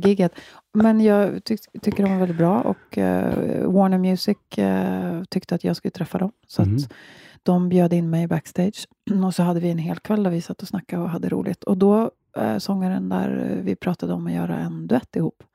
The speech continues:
Speaker 2: Mhm.
Speaker 1: Men det blev aldrig så. Eller inte än i alla fall.
Speaker 2: Var det här före eller efter du hade gjort Iris på Svarta Börsen?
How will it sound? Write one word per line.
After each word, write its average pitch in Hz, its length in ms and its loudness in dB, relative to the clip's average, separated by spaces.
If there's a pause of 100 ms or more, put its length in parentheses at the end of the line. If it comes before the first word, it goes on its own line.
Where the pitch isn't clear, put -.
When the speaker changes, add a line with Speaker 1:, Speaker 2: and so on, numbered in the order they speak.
(100)
Speaker 2:
Mhm. 113 760 4
Speaker 1:
Men 185 280 -2
det 202 80 -2
blev 240 280 -4
aldrig 190 180 -2
så. 202 300 -6
Eller 190 240 2
inte 185 240 0
än 196 320 0
i 156 40 -6
alla 160 140 -6
fall. 185 200 -6 (160)
Speaker 2:
Var 127 80 4
det 135 60 6
här 165 100 8
före 151 380 4
eller 147 140 2
efter - 240 0
du 104 60 4
hade 101 140 4
gjort 92 140 2
Iris 107 420 4
på 87 280 -6 (100)
Svarta - 260 -2
Börsen? - 260 -2